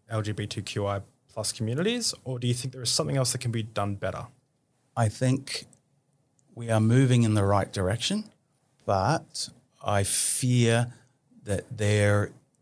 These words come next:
Speaker 2: is a, um, an, an unnerving push by the right right now. They seem to be getting louder and stronger, and you're seeing, um, a reversal of, um, freedoms for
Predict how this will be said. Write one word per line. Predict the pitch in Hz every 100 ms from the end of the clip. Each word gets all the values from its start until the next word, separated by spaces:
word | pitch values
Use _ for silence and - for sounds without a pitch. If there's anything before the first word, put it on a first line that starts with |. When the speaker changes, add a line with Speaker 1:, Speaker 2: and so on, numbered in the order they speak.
| _ _ _
Speaker 2:
is | 113 104
a, | 107 101 - _ _ _ - - -
um, | - - - _ _ _ _ _ _
an, | 110 101 104 107 -
an | 110 101 101 - _ -
unnerving | 117 117 113 117 110 113 110 110 - _
push | _ 185 135 -
by | 113 107
the | 104
right | 104 107 110 -
right | 107 95
now. | - 98 95 107 - _ _
They | 101 104
seem | 95 123 107
to |
be | 110
getting | 107 98
louder | 101 98 107 139 143 - _ _ _
and | 95
stronger, | 90 - 101 98 104 143 143 _ _
and | 104 104 101
you're | 107
seeing, | 98 - 120 113 113 107 110 110 120 -
um, | 98 101 98 98 -
a |
reversal | 101 101 92 110 117 - 113 104 -
of, | 95 95 95 95 - _ _ _ _ 101
um, | 98 101 107 82 85 71 _ _ _ _ -
freedoms | 120 123 113 101 117 -
for | 107 101